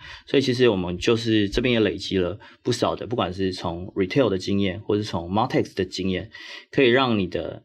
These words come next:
呃，就是在链上资料，或者说你应用的资料回来分析的时候更容易。那另外一块是说，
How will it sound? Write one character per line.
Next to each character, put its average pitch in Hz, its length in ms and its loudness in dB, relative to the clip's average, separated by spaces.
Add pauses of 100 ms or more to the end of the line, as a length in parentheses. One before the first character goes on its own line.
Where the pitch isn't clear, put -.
呃， 80 400 -6 (460)
就 123 100 0
是 101 420 2
在 107 260 2
链 113 300 2
上 107 220 0
资 95 140 -2
料， 90 200 2
或 95 80 2
者 98 100 2
说 87 60 -2
你 87 100 -8
应 104 180 2
用 95 140 0
的 87 60 -8
资 95 140 -6
料 92 120 0
回 92 160 0
来 87 120 0
分 90 200 -4
析 92 120 -6
的 85 80 -8
时 87 60 -10
候 82 120 -8
更 87 160 -2
容 78 220 -12
易。 104 180 -16
那 127 140 2
另 147 120 4
外 139 120 2
一 - 20 -2
块 113 180 0
是 110 80 -4
说， 107 340 0